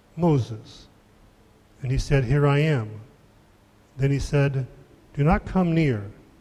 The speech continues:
Take your sandals off your feet, for the place in which you stand is holy ground." And he said, "I am the God of your father, the God of Abraham, God of Isaac, and the God of Jacob."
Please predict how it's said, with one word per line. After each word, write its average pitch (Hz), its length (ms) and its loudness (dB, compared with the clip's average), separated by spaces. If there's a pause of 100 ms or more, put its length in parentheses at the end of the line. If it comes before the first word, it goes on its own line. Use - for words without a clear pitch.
(340)
Take 185 220 0
your 160 80 -4
sandals 160 440 0
off 151 260 0
your 131 100 -2
feet, 131 340 -6 (160)
for - 80 -14
the 127 80 -2
place 156 320 -2
in 143 80 0
which 143 240 -2
you 131 60 -8
stand 143 420 -2
is 120 140 -6
holy 139 320 0
ground." 120 420 -4 (1200)
And 135 80 -2
he 131 100 0
said, 131 440 0 (500)
"I 147 80 2
am 147 100 4
the 139 60 2
God 156 280 4
of 143 100 4
your 143 120 0
father, 123 440 0 (680)
the 143 80 -10
God 147 200 4
of 143 120 4
Abraham, 120 520 0 (680)
God 139 160 2
of 135 100 4
Isaac, 123 400 2 (680)
and 135 100 -2
the 127 60 2
God 131 160 4
of 123 100 2
Jacob." 120 380 -2